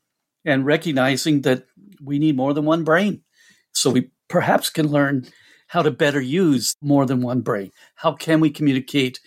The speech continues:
in real time, getting instant feedback and being able to take baby steps forward very quickly? But I think the ultimate idea is if we can work directly on anything from start to finish, that really means for me,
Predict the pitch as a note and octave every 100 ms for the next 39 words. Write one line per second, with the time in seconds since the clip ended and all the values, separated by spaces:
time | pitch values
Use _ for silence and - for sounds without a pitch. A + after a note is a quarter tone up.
0 | _ - C#3+ D3 D3+ D3 D#3+ D3+ C#3+ -
1 | _ _ - D3 C#3+ E3 C#3+ - D#3 -
2 | D#3+ C#3 B2 G2 - - _ _ _ _
3 | _ C#3+ B2+ B2 B2 - _ _ _ D#3+
4 | D#3+ C#3+ - D3 C#3 - D#3 F3 D3+ E3+
5 | D3+ - D#3 C#3+ A#2 C#3 B2+ A#2+ - G#3
6 | C#3 B2+ B2 _ _ _ _ _ _ _
7 | - D#3+ D#3 E3 D#3+ E3 - F#3 G#3 G#3
8 | E3 C3+ B2 B2+ C3 C3 - D#3 - A3+
9 | A3+ F3 D#3 D3+ C#3+ F3 D3+ A#2+ A#2 -
10 | C3+ D3+ E3+ D3 B2+ A2 C3 B2 - D3+
11 | E3 - - - - E3+ G#2+ - - -
12 | _ _ _ _ _ _ _ - _ -
13 | G#3+ G#3+ F#3+ D3+ D#3+ D#3 A#2 - - B2+
14 | E3 B2+